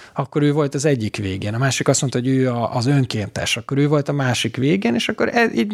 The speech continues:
volt egy valami fajta viszonyrendszer, amiben beállhattak emberek, és volt egy, ö, hölgy, aki pedig hajolt le a földre, és kérdeztem tőle, hogy ő kicsoda, és mondta, hogy hát ő egy sebesültél hajol le.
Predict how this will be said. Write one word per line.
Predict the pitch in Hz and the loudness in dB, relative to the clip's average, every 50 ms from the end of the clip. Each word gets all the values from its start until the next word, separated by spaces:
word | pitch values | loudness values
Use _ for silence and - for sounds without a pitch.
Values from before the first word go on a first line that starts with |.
| 214 214 | -4 -2
volt | 208 214 220 202 180 - - | 2 4 6 6 4 4 0
egy | 151 147 | -2 0
valami | 143 151 147 139 123 | 0 2 2 2 2
fajta | - - 127 117 120 147 | 2 0 0 0 0 0
viszonyrendszer, | 160 202 196 - 190 175 165 160 160 151 - 160 | 0 0 0 0 0 2 2 2 2 2 0 -2
amiben | 147 143 143 139 143 | 0 2 2 2 2
beállhattak | 143 127 117 113 110 110 127 123 - - - - - | 2 2 0 0 -4 -4 -4 -6 -6 -10 -14 -10 -6
emberek, | 135 160 190 202 - - - 196 - - _ - - - - - - - - - - - - _ | -4 -2 0 0 0 0 -2 -4 -6 -10 _ -20 -20 -20 -20 -20 -20 -20 -20 -20 -20 -20 -20 _
és | - - 156 - - | -4 -2 -2 -2 -2
volt | 180 185 226 233 214 185 - - | -2 0 2 2 2 2 2 0
egy, | 147 143 139 139 135 131 135 | 0 2 2 2 0 0 0
ö, | 135 131 123 123 120 117 117 127 127 | 0 2 2 2 2 0 0 0 0
hölgy, | 156 196 - - 247 220 196 | 0 2 2 4 2 2 2
aki | 170 - - 147 | 0 -2 0 0
pedig | 165 160 156 147 - | 2 2 2 2 0
hajolt | - 143 135 117 110 107 110 - - | 0 2 2 2 2 0 -2 -2 -2
le | 131 120 | 0 0
a | 113 113 113 | 0 0 -2
földre, | - - - 120 110 107 110 135 135 - | -6 -6 -6 -4 -4 -4 -6 -8 -10 -10
és | - 139 - - - | -10 -10 -10 -10 -6
kérdeztem | - 180 165 147 135 120 - - 131 123 117 | -4 -2 -2 0 -2 -4 -4 -6 -8 -6 -4
tőle, | - 156 151 143 131 | -2 0 2 2 2
hogy | 127 127 127 120 120 | 2 2 0 0 0
ő | 120 117 - | -2 -2 -2
kicsoda, | - - - - 120 117 151 180 | -4 -4 -4 -6 -4 0 2 2
és | 170 156 - - | 2 2 0 -2
mondta, | 156 139 - - 135 131 123 | -2 -2 0 2 2 4 4
hogy | 127 123 - | 2 0 -2
hát | - 127 117 - - | -4 -8 -4 -2 0
ő | 120 120 117 | 2 2 2
egy | 110 110 | 0 0
sebesültél | - - 117 104 104 98 - - - 98 101 95 - - 98 101 - - | -2 -4 -4 -4 -6 -8 -10 -10 -10 -10 -10 -10 -10 -12 -12 -12 -12 -14
hajol | - 113 104 98 - 92 90 92 | -14 -12 -12 -12 -12 -12 -12 -12
le. | 87 82 87 | -12 -14 -14